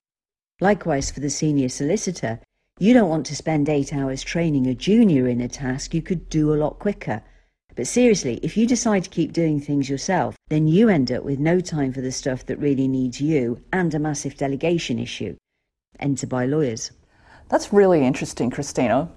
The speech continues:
Speaker 2: And you've really pulled out some of the things that you just don't learn in law school.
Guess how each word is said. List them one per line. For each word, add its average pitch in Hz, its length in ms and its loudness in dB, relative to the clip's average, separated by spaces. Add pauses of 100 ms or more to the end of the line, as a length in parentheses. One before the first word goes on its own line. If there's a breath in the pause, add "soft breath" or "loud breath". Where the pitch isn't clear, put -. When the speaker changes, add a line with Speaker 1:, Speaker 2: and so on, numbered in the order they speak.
(120)
Speaker 2:
And 214 200 6
you've 220 140 0
really 311 500 4 (100)
pulled 233 260 4
out 160 240 4
some 180 180 -2
of 156 80 -2
the 151 60 -10
things 135 260 -2
that 156 80 0
you 139 120 -2
just - 320 -4
don't 131 340 0
learn 123 180 0
in 113 160 -2
law 110 140 0
school. 123 420 -2